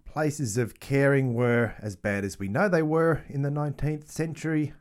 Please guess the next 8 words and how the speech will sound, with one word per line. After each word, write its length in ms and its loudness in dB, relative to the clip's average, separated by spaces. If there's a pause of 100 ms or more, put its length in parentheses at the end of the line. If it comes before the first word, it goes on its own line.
just 300 -12
how 440 -4
bad 320 -4
were 160 -4
the 140 -6
places 560 -14
of 120 -8
incarceration? 960 -4